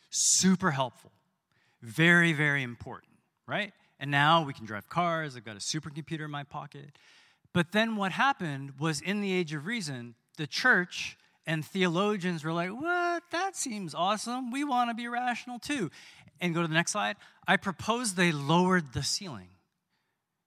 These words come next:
And in lowering the ceiling of what was supposed to be transrational, I propose that it's possible that Christianity created atheism.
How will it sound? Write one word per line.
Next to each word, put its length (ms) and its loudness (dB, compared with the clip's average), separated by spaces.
And 140 0
in 200 0
lowering 580 2
the 100 -6
ceiling 600 -4
of 140 -10
what 220 -2
was 120 -8
supposed 360 -8
to 60 -20
be 120 -8
transrational, 1120 -10
I 100 -4
propose 480 -6
that 120 -6
it's 160 -6
possible 580 -4
that 140 -12
Christianity 640 -8
created 540 -4
atheism. 540 -12